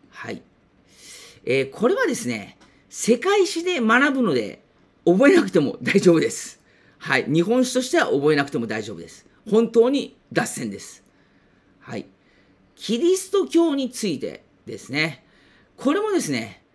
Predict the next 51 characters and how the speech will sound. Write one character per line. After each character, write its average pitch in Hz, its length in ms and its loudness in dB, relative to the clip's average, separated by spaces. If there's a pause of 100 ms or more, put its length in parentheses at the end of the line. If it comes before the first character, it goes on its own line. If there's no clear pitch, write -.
(420)
え 110 1200 -6 (100)
ー、 - 100 -2
覚 262 260 0
え 269 40 2
な 202 120 4
く - 60 -12
て 110 320 -4
い 226 120 0
い 214 40 2
で 175 100 2
す。 - 280 -12 (300)
こ 170 100 -2
れ 202 80 6
は 233 320 6 (160)
西 285 400 0
洋 302 180 0
史 - 140 -6
で 127 280 0 (160)
覚 165 180 6
え 165 40 8
ら 151 80 2
れ 147 80 0
ま 123 140 -2
す。 - 300 -14 (180)
は - 140 -4
い。 - 160 -4 (140)
大 170 160 2
丈 185 140 2
夫 123 60 -4
で 113 80 -10
す。 - 320 -16 (760)
ま 160 140 -4
た、 - 240 -2 (760)
こ 302 200 0
れ 440 80 2
は 466 260 2
ち - 160 -2
ょ 494 80 2
っ 480 80 -8 (160)
と 330 240 2
覚 311 240 0
え 320 60 0
て 302 140 -8
お 247 200 2
い 254 80 -4
た 262 140 4 (120)
方 247 380 0
が 202 180 0
い 226 260 -4
い 226 40 0
話 220 840 -2